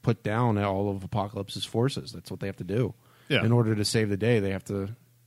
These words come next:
Speaker 1: fight fire with fire. And
Speaker 2: Yeah, that's, that, that, yeah, that's what, what it comes down to, 'cause you learn over time that they're kinda goody-goodies in the first X-Men Chronicles book as well. One thing that's really weird here, I don't know if it'll be explained to us later.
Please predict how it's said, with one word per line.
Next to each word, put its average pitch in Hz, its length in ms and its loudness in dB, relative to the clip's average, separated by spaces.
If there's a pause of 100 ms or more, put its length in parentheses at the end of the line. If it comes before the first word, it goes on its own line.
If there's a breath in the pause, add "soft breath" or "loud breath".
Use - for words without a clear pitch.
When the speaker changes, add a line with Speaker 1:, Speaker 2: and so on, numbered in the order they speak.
(120)
Speaker 1:
fight 101 240 -6
fire 101 300 -2
with 95 120 -4
fire. 95 480 -2
And 95 200 -4 (200)
Speaker 2:
Yeah, 95 280 2
that's, - 540 2
that, 131 340 2
that, 117 240 0
yeah, 101 240 4
that's 104 260 -2
what, 107 180 -2
what 101 140 -4
it 90 80 -6
comes 87 220 -10
down 85 220 -6
to, 90 120 -10
'cause 110 180 -4
you 120 140 2
learn 117 160 2
over 101 160 0
time 107 320 -2
that 98 100 -8
they're 98 120 -4
kinda 107 260 -2
goody-goodies 95 640 -2
in 87 60 -6
the 87 60 -6
first 92 300 -6
X-Men 87 480 -6
Chronicles 85 520 -8
book 80 260 -10
as 80 100 -14
well. 90 420 -4
One 170 320 2
thing 208 200 2
that's 151 180 2
really 160 240 4
weird 139 340 6
here, 139 300 4
I 127 60 2
don't 147 160 2
know 143 120 4
if 135 120 -2
it'll 131 120 4
be 123 120 2
explained 113 400 0
to 127 140 0
us 123 200 0
later. 123 540 2